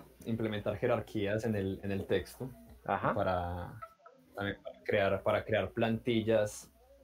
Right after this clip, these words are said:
Speaker 1: que se aplican genéricamente a, a los diferentes párrafos.
Speaker 2: Sí, voy a ir mu-, muy rapidongo, exacto lo que dice, eh, Sebastián. Voy a ir aquí muy rapidongo. Este es un párrafo.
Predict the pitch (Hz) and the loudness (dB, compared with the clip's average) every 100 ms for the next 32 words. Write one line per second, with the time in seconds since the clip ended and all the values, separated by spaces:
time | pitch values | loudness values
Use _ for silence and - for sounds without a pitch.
0 | - 110 104 95 95 110 107 101 104 104 | -6 -2 -2 -2 -4 -4 -4 -2 -2 0
1 | 107 92 - 101 104 104 101 95 - 95 | -2 -2 -2 0 0 -2 -4 -4 -2 -2
2 | 87 104 - 107 - - - - - - | -2 -6 -2 -2 -2 -6 -16 -20 -20 -20
3 | _ - - - _ - _ 605 605 - | _ -20 -20 -20 _ -20 _ -18 -14 -14
4 | - _ _ _ - _ _ - - - | -16 _ _ _ -20 _ _ -20 -20 -20
5 | - - - _ _ _ - _ - _ | -20 -20 -20 _ _ _ -20 _ -20 _
6 | - - _ - 98 98 123 151 175 180 | -20 -20 _ -8 -6 0 2 4 2 2
7 | 147 139 156 165 170 135 104 113 131 110 | -2 -2 2 2 4 2 4 2 -2 -4
8 | 101 - 117 - 156 151 143 107 95 92 | -6 0 0 0 -6 -4 -4 -2 -2 -2
9 | - 120 120 92 85 98 92 - 87 85 | -2 0 0 -2 -4 -2 -2 -2 -4 -4
10 | - 82 98 _ _ _ _ _ - - | -4 -4 -4 _ _ _ _ _ -20 -20
11 | _ - 101 107 113 - 90 90 92 98 | _ -10 -4 -2 -2 -4 -4 -4 -6 -6
12 | 95 71 69 113 - 82 90 92 90 117 | -6 -6 -8 -12 -14 -12 -12 -10 -10 -2
13 | 127 135 139 143 | -2 0 -6 -8